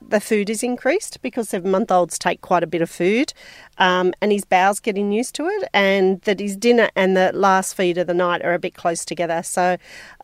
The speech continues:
maybe bring his dinner back a little bit to, say, four thirty, so there's a much bigger gap, and maybe he would like to do a poo before he goes to bed in that case, and not do it at four o'clock in the morning.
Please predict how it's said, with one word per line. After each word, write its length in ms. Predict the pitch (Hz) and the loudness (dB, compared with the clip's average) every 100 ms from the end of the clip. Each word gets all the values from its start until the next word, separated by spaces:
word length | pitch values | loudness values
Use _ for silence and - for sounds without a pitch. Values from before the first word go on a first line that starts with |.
| - | -4
maybe 340 | 226 262 339 | 2 4 2
bring 280 | 262 262 233 | 2 2 2
his 160 | 226 | 0
dinner 240 | 185 202 196 | 2 4 4
back 240 | 185 190 | 2 0
a 40 | 202 | -2
little 220 | 208 233 | -4 -2
bit 380 | 302 466 - - - | -2 -2 -4 -18 -4
to, 480 | 240 208 196 185 | 0 2 2 0
say, 400 | 202 - 185 180 | -2 0 2 2
four 320 | 180 - 202 202 | 0 -2 -2 -2
thirty, 360 | 214 214 277 | -4 -4 -6
so 180 | 302 247 | -2 -2
there's 200 | 190 190 | 0 -2
a 60 | 180 | 0
much 360 | 190 - - | 0 -2 -4
bigger 340 | - 185 185 165 | -4 0 0 0
gap, 440 | 147 170 196 - _ - - - | 0 0 0 -2 _ -20 -20 -6
and 180 | 180 190 | -2 0
maybe 280 | 185 220 196 | 0 0 -2
he 260 | 190 202 | -2 -2
would 420 | 180 165 185 180 170 | -2 -4 -4 -4 -2
like 280 | 175 170 | 0 0
to 100 | - | -4
do 140 | - 175 | -8 -8
a 60 | |
poo 200 | 165 185 | -6 -6
before 280 | 165 160 175 | -6 -8 -8
he 60 | 160 | -6
goes 200 | 170 160 | -6 -8
to 100 | - | -6
bed 260 | 220 214 165 - | -4 -6 -8 -18
in 220 | - 170 | -12 -10
that 160 | 165 - | -10 -12
case, 420 | - 139 143 - - - - _ - | -10 -10 -10 -16 -20 -20 -20 _ -6
and 160 | 175 | -4
not 200 | 175 190 | -2 -4
do 120 | 165 | -4
it 60 | 160 | -6
at 100 | 156 | -6
four 220 | - 156 | -8 -8
o'clock 320 | 151 - 165 - | -6 -8 -8 -8
in 140 | 165 160 | -6 -6
the 60 | |
morning. 360 | 156 160 160 | -4 -6 -6